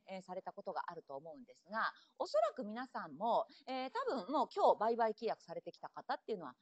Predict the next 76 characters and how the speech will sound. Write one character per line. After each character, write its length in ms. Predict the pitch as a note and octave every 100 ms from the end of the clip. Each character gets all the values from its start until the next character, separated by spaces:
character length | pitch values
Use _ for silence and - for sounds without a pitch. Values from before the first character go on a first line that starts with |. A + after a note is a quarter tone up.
| _
い 40 | D#3+
ら 80 |
っ 40 | F3+
し 140 | -
ゃ 20 |
る 80 | D#3 -
と 80 |
思 180 | B2+ D3
う 40 | A#2+
ん 20 |
で 60 | - -
す 140 | -
よ。 100 | - _ _ _ _ -
ど 80 |
う 20 | F4
い 0 |
う 40 |
こ 100 | G#3
と 80 | F3
か 80 | F3
っ 120 | -
て 60 |
い 60 | B2+
う 40 | -
と、 220 | A3 - B3
例 120 | F#4+ B3
え 40 |
ば、 220 | D#3+ - - - -
え 180 | A#3 A3+
ー、 40 | -
コ 140 | G4
ン 120 | G#4+
ビ 120 | G4 F4+
ニ 100 | D4
で 180 | C#4 -
お 80 | C4
に 160 | C#4
ぎ 100 | A3
り 60 | F3+
一 160 | A#3+ -
個 120 | G3+
買 160 | B3+ F4+
う 20 | B4+
の 60 |
も、 160 | B3+ D3+
あ 100 | F#3
れ 80 | C4+
も 200 | C4+ -
売 180 | E3 G3
買 180 | G3 D#3+ -
契 200 | F3+ D3+
約 120 | - _ _ -
で 80 |
す 140 | - _
し、 380 | - A#3 G#3 B2 _ _ _ B3+
で、 200 | A3+ - B3+
え 60 | A#3
ー、 180 | A#3
駅 140 | B3+ A#3+
の 100 | F3+
売 240 | F3 E3
店 260 | D#3+ D3+ D3+
で、 340 | F#3+ - G3
え 0 |
ー、 20 | F3+
ガ 120 | G3
ム 120 | D#3+
と 100 | C3
か 140 | D3+
ジ 140 | D#3 E3+
ュ 20 |
ー 40 |
ス 120 | C#3+ G#3
を 80 |
買 160 | -
う 40 | A#3+